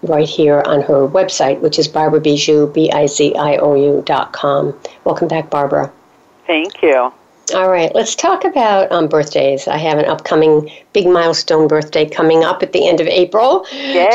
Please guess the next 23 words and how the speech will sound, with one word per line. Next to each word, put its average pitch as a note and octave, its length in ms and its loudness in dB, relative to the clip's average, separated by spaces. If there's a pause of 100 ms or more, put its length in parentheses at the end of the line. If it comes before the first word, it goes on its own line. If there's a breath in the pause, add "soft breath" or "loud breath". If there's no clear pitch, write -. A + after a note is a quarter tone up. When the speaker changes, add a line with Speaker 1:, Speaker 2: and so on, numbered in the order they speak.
(140)
Speaker 1:
So, A#3 340 2
um, A3+ 560 2
Speaker 2:
<laughs> B3 40 0
Speaker 1:
yeah, B3+ 480 0
yeah, A3+ 200 2
it's A3 140 -6
a - 20 -14
big A#3 140 2
Speaker 2:
Time B3 100 0
Speaker 1:
one. E3 260 2
Speaker 2:
for - 80 -2
celebration, A3+ 1000 2
really. A3+ 480 2
Speaker 1:
Right, - 400 -10 (140)
right. F3+ 480 -4
Yeah, E3+ 180 -2
I G3+ 140 0
am, A3 360 2
I'm G3 160 2
gonna F3+ 180 4
have D#3 140 -2
a D3+ 60 -6
party. D3+ 460 -4